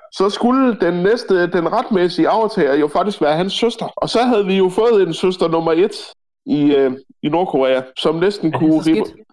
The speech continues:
Speaker 1: som næsten kunne rivalisere vores egen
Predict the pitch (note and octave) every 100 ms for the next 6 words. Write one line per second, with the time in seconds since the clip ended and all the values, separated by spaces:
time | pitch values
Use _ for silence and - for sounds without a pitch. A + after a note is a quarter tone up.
0 | _ _ _ - E3+ E3+ G3+ G3+ E3 E3+
1 | D#3 D#3+ D#3 D#3+ D#3+ G3+ F3 D3 D3 E3+
2 | G3 G3+